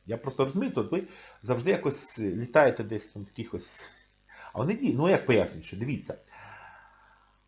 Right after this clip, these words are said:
Коли закінчилась Перша світова війна, Друга світова війна, от давайте приклад Великобританії.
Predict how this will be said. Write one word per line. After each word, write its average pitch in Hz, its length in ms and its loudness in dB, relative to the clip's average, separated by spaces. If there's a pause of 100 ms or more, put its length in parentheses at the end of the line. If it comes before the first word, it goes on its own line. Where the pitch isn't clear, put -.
(360)
Коли 180 160 12
закінчилась 185 580 8
Перша 139 280 8
світова 127 440 6
війна, 139 400 2 (300)
Друга 127 240 8
світова 131 400 2
війна, 143 220 -2
от 123 200 0 (160)
давайте 151 300 6
приклад 120 280 -2
Великобританії. 107 760 -4